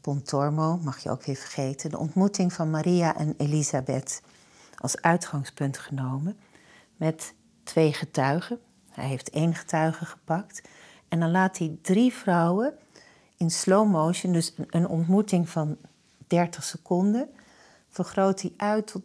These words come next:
tien minuten. Dus dan zie je in heel vertraagd beeld wat er gebeurt tussen jou en mij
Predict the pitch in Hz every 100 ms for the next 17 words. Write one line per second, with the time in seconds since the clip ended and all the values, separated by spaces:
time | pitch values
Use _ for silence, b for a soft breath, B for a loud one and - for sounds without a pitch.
0 | _ 202 175 156 135 135 117 - _ b
1 | b b b b b 180 175 180 170 170
2 | 240 226 185 - 180 170 - - 165 190
3 | 269 294 277 - 202 208 208 190 - -
4 | 233 175 190 - - B B B B B
5 | B _ - 226 226 190 180 - _ -
6 | - 170 285 285 214 180 160 - 160 156
7 | 156 - 160 151 135 151 220